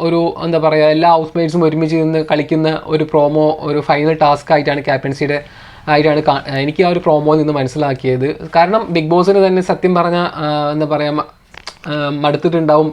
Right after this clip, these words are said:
കാരണം ഒരേ type of promos ആണ് കഴിഞ്ഞ രണ്ട് ദിവസം വന്നുകൊണ്ടിരിക്കുന്നത്. സത്യം പറഞ്ഞാൽ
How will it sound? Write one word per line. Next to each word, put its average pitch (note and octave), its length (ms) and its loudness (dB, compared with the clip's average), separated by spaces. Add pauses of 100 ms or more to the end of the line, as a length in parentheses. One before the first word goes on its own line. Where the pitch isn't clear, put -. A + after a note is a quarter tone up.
കാരണം D#3+ 220 2 (140)
ഒരേ E3 160 2 (140)
type E3+ 180 0
of E3+ 140 -4
promos E3 420 2
ആണ് E3 160 -2
കഴിഞ്ഞ D#3 240 2
രണ്ട് D3+ 200 -2
ദിവസം D3+ 280 -2
വന്നുകൊണ്ടിരിക്കുന്നത്. C3+ 640 -4
സത്യം F#3+ 180 -2
പറഞ്ഞാൽ G3 200 0